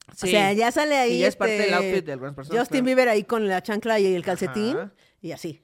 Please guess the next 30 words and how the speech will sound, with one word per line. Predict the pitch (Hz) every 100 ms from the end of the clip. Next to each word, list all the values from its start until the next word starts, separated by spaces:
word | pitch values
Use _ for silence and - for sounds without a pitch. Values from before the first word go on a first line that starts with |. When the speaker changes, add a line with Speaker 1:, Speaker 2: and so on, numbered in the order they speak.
| _ _ _ _
Speaker 2:
Eh, | - 165 165 165 165 160 160 160 156
luego | 165 180 175 165 143 143 -
Crocs, | 185 214 247
Crocs | _ 170 160 160
muchas | 147 143 131
veces, | 165 165
Crocs, | 160 196 226 233 _
eh, | 160 147 147
calcetín | 151 151 143 160 165
Speaker 1:
¿Por |
qué | 165
Speaker 2:
con | 233
Speaker 1:
se |
meten | 349 330
con | 262
mis | 220
Speaker 2:
chancleta, | 143 240 262 311 311 220 220
Speaker 1:
Crocs? | -
Speaker 2:
ajá, | 180 196 165
ajá. | 156 202 233 _ - _ _
Eh, | 185 185 185 180 175 175 170 _ _
elegante | 190 202 233 269 330
saber | 220 214
usar | 226 226 214
todos | 220 220
los | 196
cubiertos | - 180 180 175
de | 156
la | 139
mesa. | 139 - 131